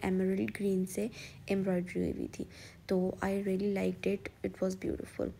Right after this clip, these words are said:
बाकी मैं आपको डिटेल से, I hope कि आपको, अच्छा ये पूरी overall embroidery थी, Front पूरा embroidered था, ठीक है ना।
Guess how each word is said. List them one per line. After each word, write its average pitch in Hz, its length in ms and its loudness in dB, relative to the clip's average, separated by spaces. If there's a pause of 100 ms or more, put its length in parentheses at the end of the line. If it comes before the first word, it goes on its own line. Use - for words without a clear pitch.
(460)
बाकी 185 300 0
मैं 190 140 0
आपको 190 340 -2
डिटेल 190 480 2
से, 190 400 0 (500)
I 185 120 6
hope 185 240 0
कि - 80 0
आपको, 196 200 0
अच्छा 202 240 2
ये 269 120 6
पूरी 247 340 4
overall 202 480 4
embroidery 190 420 2
थी, 185 120 0
Front 226 380 0
पूरा 214 380 0
embroidered 190 500 0 (120)
था, - 180 -6
ठीक 190 160 -4
है 208 60 0
ना। 277 100 0